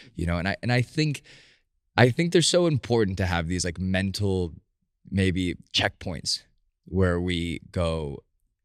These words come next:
"This was a day where I solved this problem," or, "This was a day I let go of this. This was a day where I became more resilient." You know, like, we were talking yesterday and you were,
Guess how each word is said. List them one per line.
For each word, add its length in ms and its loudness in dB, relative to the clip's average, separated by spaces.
"This 280 6
was 140 -2
a 80 4
day 300 -2
where 280 -10
I 340 -6
solved 380 -2
this 120 -12
problem," 440 -14
or, 100 -4
"This 160 0
was 100 0
a 60 2
day 160 -2
I 120 -6
let 240 -8
go 180 -8
of 140 -14
this. 320 -10
This 140 -4
was 80 0
a 60 2
day 260 2
where 120 -2
I 40 -4
became 320 -6
more 200 -8
resilient." 600 -12
You 180 2
know, 160 0
like, 200 -6
we 120 4
were 80 2
talking 380 -2
yesterday 440 -2
and 80 -4
you 80 -6
were, 80 -8